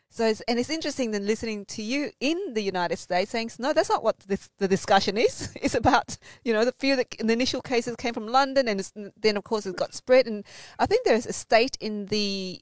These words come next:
uh, in the United States, I can't remember, remember the name of that state,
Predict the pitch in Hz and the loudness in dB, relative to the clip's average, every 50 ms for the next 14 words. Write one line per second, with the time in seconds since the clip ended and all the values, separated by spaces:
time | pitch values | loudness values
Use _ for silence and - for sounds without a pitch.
0 | _ _ - 165 165 165 160 147 - - - 139 190 190 185 180 180 180 180 180 | _ _ -6 -4 -2 -2 -2 -2 -2 -4 -6 -6 -6 -4 -4 -4 -4 -4 -2 -4
1 | 170 170 180 - - - 233 233 233 - 214 - - 208 185 190 185 185 180 180 | -4 -6 -8 -10 -8 -4 -2 -2 -2 -4 -6 -8 -8 -6 -4 -4 -4 -2 -2 -2
2 | 185 185 196 220 247 247 254 214 196 190 180 175 170 - - 120 - - - - | 0 0 -2 -2 -2 -2 -4 -2 -2 -2 -2 -4 -6 -6 -8 -8 -6 -8 -4 -2
3 | 294 285 262 - - | 0 0 0 -2 -6